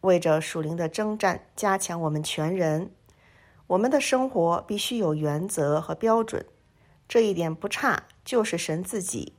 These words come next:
实际彰显在我们的生活中。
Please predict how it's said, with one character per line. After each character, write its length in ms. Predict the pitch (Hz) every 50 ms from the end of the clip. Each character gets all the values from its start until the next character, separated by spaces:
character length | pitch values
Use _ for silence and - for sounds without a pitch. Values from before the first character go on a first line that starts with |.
| _ -
实 300 | - - - 160 165 180
际 220 | - - 220 190
彰 260 | 190 262 262 262 269
显 360 | 262 - - 156 131 113 - -
在 200 | - 170 160 156
我 160 | 151 147 131
们 120 | 127 147
的 140 | 143 151 143
生 260 | 143 - - 226 226
活 220 | 226 - 156 139 -
中。 240 | - 139 135 -